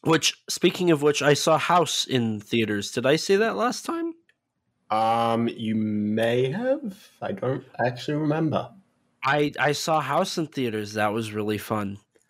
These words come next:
Speaker 2: Congratulations.
Speaker 1: Uh,
Speaker 2: I
Speaker 1: thank
Speaker 2: missed
Speaker 1: you.
Speaker 2: out on seeing it in theaters a second time.
Speaker 1: Oh, that's nice.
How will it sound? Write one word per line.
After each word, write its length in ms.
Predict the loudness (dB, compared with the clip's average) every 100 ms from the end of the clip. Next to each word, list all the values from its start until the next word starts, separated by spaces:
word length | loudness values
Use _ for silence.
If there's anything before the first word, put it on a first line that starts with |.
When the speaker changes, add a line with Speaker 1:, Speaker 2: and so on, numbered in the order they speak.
| _ -2
Speaker 2:
Congratulations. 1300 | 2 6 6 4 4 4 4 2 0 -4 -4 -6 -12 _
Speaker 1:
Uh, 180 | -20 -4
Speaker 2:
I 80 | 2
Speaker 1:
thank 120 | 4
Speaker 2:
missed 160 | 4 2
Speaker 1:
you. 120 | 2
Speaker 2:
out 120 | 2 0
on 120 | -2
seeing 320 | 0 0 2
it 80 | 0
in 140 | -2
theaters 480 | -2 -2 0 0 -2 -4
a 80 | -4
second 500 | -2 -2 -2 -6 -2
time. 440 | -2 -2 -6 -10 _ _ _ _ _ _ _ _
Speaker 1:
Oh, 360 | -2 0 -2 -6 -14 -20 -12 -4
that's 340 | -2 -4 -6
nice. 640 | -6 -6 -6 -8 -8 -12